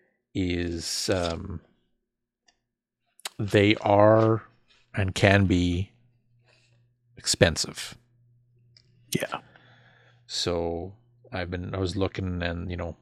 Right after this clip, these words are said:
Speaker 1: anywhere from a hundred thirty to a hundred ninety-five without upgrades, uh, for,
Speaker 2: Mm-hmm.
Speaker 1: like, vets, and then, you know, up to, like, a hundred fifty-six for regulars. Some units are, I think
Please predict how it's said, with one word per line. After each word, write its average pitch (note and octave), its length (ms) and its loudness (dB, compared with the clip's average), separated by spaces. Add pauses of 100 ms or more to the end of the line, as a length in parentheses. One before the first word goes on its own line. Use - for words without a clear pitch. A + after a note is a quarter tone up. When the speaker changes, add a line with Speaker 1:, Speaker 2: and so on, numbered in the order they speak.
(180)
Speaker 1:
anywhere F2+ 480 2
from E2 540 -2 (320)
a - 40 -2
hundred F#2+ 360 4
thirty F2+ 340 0
to - 180 -2
a - 20 0
hundred F2 260 -2
ninety-five F2 1000 2
without G2+ 420 0
upgrades, G2+ 680 2 (920)
uh, F#2+ 240 2
for, - 140 -2
Speaker 2:
Mm-hmm. E2 80 2
Speaker 1:
like, E2+ 180 0
vets, - 520 2
and E2+ 120 0
then, E2+ 260 -6 (140)
you G#2 80 -6
know, E2+ 120 -8
up F2+ 180 -10
to, - 100 -2
like, F2+ 140 0
a F#2 40 -2
hundred E2+ 280 -2
fifty-six - 520 -4
for - 140 -6
regulars. F#2+ 640 0 (840)
Some F#2 300 0
units F2+ 360 0
are, E2+ 380 0 (420)
I G2+ 100 -4
think F2 260 -4